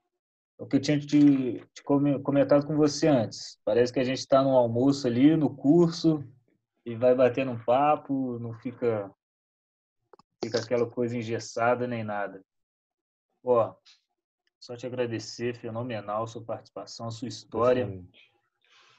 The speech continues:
Speaker 1: Não só no Rio, mas no Brasil também, né, cara? Agora você ficou devendo uma, uma história aí pra gente, que você comentou no início.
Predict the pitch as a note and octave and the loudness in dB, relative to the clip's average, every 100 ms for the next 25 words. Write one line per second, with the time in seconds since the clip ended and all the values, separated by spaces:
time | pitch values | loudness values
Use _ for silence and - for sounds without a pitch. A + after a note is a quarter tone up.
0 | _ - A#2 B2+ - C3+ C3+ C#3 A#2+ A2+ | _ -10 -8 -8 -10 -4 -2 0 -2 2
1 | C3+ C#3+ C3+ B2 B2+ C3 A2+ G#2+ A#2 A2+ | 2 4 0 -4 -2 0 0 -4 -10 -8
2 | A2 G#2 G#2 G#2 G2+ - G#2 _ _ _ | -8 -8 -10 -10 -14 -18 -20 _ _ _
3 | _ _ _ A#2 C#3 C#3 D3 D3 E3+ E3+ | _ _ _ -2 -2 -2 -6 -2 0 0
4 | D3 E3+ F3 F3 F3 E3 D3 - C#3 E3 | 2 0 0 0 2 2 0 -4 -6 -6
5 | E3 - D#3 E3 E3 E3 D#3+ B2+ C3+ C#3 | -8 -4 -2 -2 -4 -2 -4 -4 -8 -8
6 | A#2 - B2+ B2 B2+ A#2+ C3 B2+ A#2+ A#2 | -12 -14 -14 -10 -10 -8 -6 -6 -6 -2
7 | C#3+ C#3+ - | -4 -4 -12